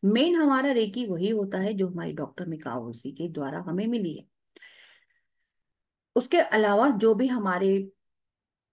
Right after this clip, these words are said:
आते गए न्यू न्यू, अ, जिन लोगों ने भी Reiki सीखा या आगे आगे बढ़ते चले गए, तो सबने उसको अपने अपने नाम दे दिए।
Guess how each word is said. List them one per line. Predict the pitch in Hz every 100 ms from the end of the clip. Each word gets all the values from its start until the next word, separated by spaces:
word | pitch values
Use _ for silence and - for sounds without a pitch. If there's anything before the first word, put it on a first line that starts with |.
| _ -
आते | 160 160 185
गए | 175 156 156 156
न्यू | 160 165
न्यू, | 160 160 147
अ, | 147 _ - 131 127 135 170
जिन | 175
लोगों | 170 160 175
ने | 170
भी | 165
Reiki | 170 156 165
सीखा | 165 175 170 180 170 160
या | 165 160 - - _ -
आगे | 165 180 196
आगे | 170 170
बढ़ते | 160 156 160 202
चले | 185 160 160
गए, | 170
तो | 262
सबने | 262 208 233
उसको | 247 - 226
अपने | 190 - 196
अपने | 190 196
नाम | 202 156 143 139
दे | - -
दिए। | 95 -